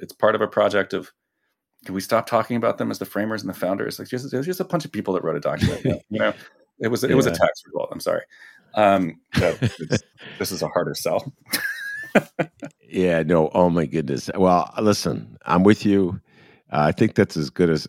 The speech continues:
Speaker 2: uh, a, a point to, uh, end the conversation for today, because I think that's some sound advice. I don't see anybody offering it, uh, following it right now, but I do believe that's sound advice. Uh, tell the people what you wanna do with your power.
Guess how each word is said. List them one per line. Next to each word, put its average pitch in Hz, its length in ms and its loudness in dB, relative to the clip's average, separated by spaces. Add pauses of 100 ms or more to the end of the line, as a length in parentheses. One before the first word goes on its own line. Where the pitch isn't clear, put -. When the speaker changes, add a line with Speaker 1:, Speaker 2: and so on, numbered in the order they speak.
Speaker 2:
uh, 65 560 -2
a, 57 600 -8
a 55 40 -6
point 76 380 0
to, 65 260 0
uh, 64 60 0
end 64 160 -2
the 71 80 0
conversation 67 640 -2
for 67 120 -6
today, 64 460 -4 (380)
because 80 320 -2
I 82 80 2
think - 180 -2
that's 78 200 -2
some 64 120 -6
sound 78 400 0
advice. 71 440 -4
I - 40 -6
don't 82 200 0
see 82 180 -2
anybody 76 360 0 (120)
offering 104 420 4
it, 135 240 0
uh, 110 220 4
following 117 400 2
it 151 100 0
right 156 240 0
now, 147 400 4
but 95 80 4
I 90 80 6
do 107 240 6
believe 95 460 4
that's 76 240 -2
sound 82 640 0 (100)
advice. 78 680 -2 (640)
Uh, 65 220 -2 (220)
tell 123 580 4
the 92 140 0
people 95 440 4
what 82 300 4
you 101 80 4
wanna 85 260 4
do 78 240 2
with 73 200 0
your - 100 -6
power. 67 500 0